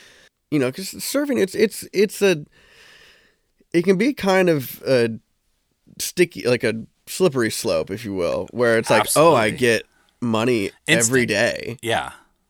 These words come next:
Speaker 1: Which then you go and everyone you work with goes to a bar and spends it all.
Speaker 2: Yeah.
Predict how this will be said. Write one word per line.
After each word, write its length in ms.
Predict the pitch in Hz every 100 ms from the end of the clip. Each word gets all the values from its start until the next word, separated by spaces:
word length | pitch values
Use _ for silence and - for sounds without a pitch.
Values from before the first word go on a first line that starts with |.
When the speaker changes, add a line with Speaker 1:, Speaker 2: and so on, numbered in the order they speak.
| _
Speaker 1:
Which 200 | 113 117
then 320 | 104 120 113 113
you 140 | 107
go 480 | 113 98 95 92 85 -
and 220 | 107 101 -
everyone 580 | 92 117 98 104 107 110
you 120 | 101
work 240 | 113 123
with 280 | 113 104 110
goes 360 | 117 101 101 -
to 160 | 104
a 40 | 92
bar 320 | 110 98 90
and 120 | 87
spends 380 | - - 196 147
it 80 | 113
all. 280 | 87 90 123
Speaker 2:
Yeah. 200 | 165